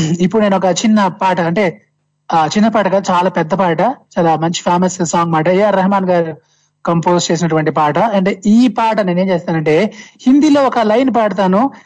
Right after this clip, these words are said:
తెలుగులో ఆ లైన్ అనేది మీరు తెలుగులో ట్రాన్స్లేట్ చేయాలన్నమాట. అంటే తె-, ఈ, ఈ పాట కామన్ గా హిందీలో, తెలుగులో, తమిళ్లో అన్ని భాషల్లో ఉంది కాబట్టి,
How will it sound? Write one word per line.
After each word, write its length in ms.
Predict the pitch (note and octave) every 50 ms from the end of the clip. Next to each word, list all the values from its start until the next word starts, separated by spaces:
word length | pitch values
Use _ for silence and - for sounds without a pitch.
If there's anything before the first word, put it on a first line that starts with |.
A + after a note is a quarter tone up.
| _ _ -
తెలుగులో 480 | A#3+ B3 C4+ C4+ C#4 C#4 C#4 C4+ C#4 - -
ఆ 180 | G3+ G#3 G#3
లైన్ 280 | G#3 G3+ G#3 A3+ B3+ A#3+
అనేది 260 | A#3 A3 A3 G#3+ G#3+
మీరు 360 | G3+ G3 G3+ F#3+ F#3 D#3 D#3 - _ _ _ _ _
తెలుగులో 420 | - G#3+ A3+ G#3 G#3+ A3 A#3 A#3+ B3+ A#3+ - - -
ట్రాన్స్లేట్ 500 | - F#3+ G3+ G#3+ G#3 A3+ A3+ G#3 - G3+
చేయాలన్నమాట. 380 | F#3 F3+ E3 D#3+ D#3+ D#3 D3+
అంటే 160 | D#3 E3 F3+ G#3+
తె-, 220 | - - F#3+ G3
ఈ, 340 | A3 F#3+ F#3 G3 G3 G#3 - -
ఈ 60 | F#3
పాట 280 | E3+ F#3+ F#3 G3+ G3+
కామన్ 420 | G#3 G3 G3+ G3 F#3+ F#3+ G3 G3+ G3+
గా 160 | G3+ G3+ F#3 - - - - - _ -
హిందీలో, 440 | A3 A3 A3+ G#3+ B3 A#3 A3 A3 A3
తెలుగులో, 480 | - - A3 G3+ G#3 G3+ G#3+ G#3 G#3 G#3
తమిళ్లో 520 | G#3 - G3 F#3 F#3+ G3+ G3 G3 G3 G3
అన్ని 280 | F3 E3 E3+ F3+ G3+ A3+
భాషల్లో 640 | F3+ F#3+ F#3+ G3+ - G#3+ G#3 G3+ G3 G3 G3 F#3+
ఉంది 200 | F3 F3 F3+ F#3+
కాబట్టి, 500 | F3+ F3 E3 D#3 E3 D3+ - A#3 A3+ F3+